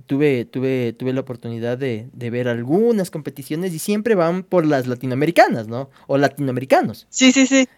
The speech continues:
Speaker 1: Entonces,
Speaker 2: Sí.
Speaker 1: eh, ver, por ejemplo, ayer, eh, a, a esta chica Pajón.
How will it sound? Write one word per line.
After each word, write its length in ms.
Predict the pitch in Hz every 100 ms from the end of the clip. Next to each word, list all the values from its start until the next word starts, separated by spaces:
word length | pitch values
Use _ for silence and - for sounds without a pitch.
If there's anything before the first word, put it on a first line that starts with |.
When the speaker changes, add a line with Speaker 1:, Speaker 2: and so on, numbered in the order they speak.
| -
Speaker 1:
Entonces, 840 | 156 139 147 160 180 175 156 -
Speaker 2:
Sí. 60 | 180
Speaker 1:
eh, 540 | 165 139 135 131 123 127
ver, 180 | 151 170
por 140 | 185
ejemplo, 380 | 147 147 151 160
ayer, 440 | 120 131 160 160 -
eh, 500 | 131 120 113 110 110
a, 460 | 123 113 110 104 113
a 80 |
esta 240 | 123 135 127
chica 340 | - - 143
Pajón. 440 | - 101 139 139